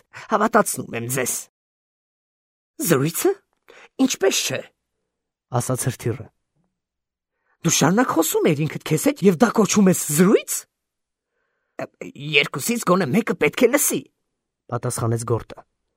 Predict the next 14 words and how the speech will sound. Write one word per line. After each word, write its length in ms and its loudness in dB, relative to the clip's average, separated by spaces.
«Ես 240 -2
սիրում 320 -4
եմ 100 -4
զրույցն 460 -2
ամբողջ 440 -2
ժամանակ 460 -4
ինքս 380 -2
վարել։ 360 -8
Դա 160 0
խնայում 380 -4
է 60 -4
ժամանակը 580 -6
և 280 -4
կանխում 500 -2